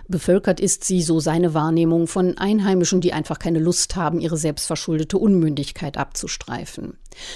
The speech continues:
Damit ist praktisch alles versammelt, was der Literaturtheoretiker Edward Said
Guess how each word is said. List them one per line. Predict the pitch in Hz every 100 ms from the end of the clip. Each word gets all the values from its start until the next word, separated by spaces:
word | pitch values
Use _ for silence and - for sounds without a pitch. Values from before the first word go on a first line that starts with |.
| - -
Damit | - 165 160
ist | 165 -
praktisch | 156 - 170
alles | - 180 -
versammelt, | 180 156 160 185 175
was | 165 -
der | 180
Literaturtheoretiker | 160 165 165 156 185 170 185 165 160 160 165 - 160 -
Edward | 160 160 147
Said | - 165 160 170